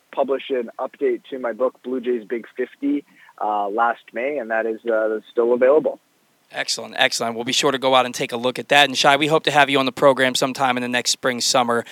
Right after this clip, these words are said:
Speaker 2: and talk about the, uh, the baseball season. Hopefully the Blue Jays, uh,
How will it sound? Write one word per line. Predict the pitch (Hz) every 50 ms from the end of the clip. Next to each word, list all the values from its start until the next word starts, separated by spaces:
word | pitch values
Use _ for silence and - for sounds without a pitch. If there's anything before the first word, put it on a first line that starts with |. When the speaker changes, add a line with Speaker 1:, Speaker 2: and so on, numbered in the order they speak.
| - - -
Speaker 2:
and | - 127 123
talk | - 135 123 117 -
about | 127 113 131 127 117 113 - -
the, | 117 113 113 113
uh, | 110 110 113 113 - _ _ _ _ _
the | - 135
baseball | 123 147 147 - - - 151 147 143
season. | - - 185 180 190 165
Hopefully | 143 147 160 151 - 156 156
the | 147 143
Blue | 131 147 156 156 151
Jays, | 147 156 156 151 139 143
uh, | 147 139 135 135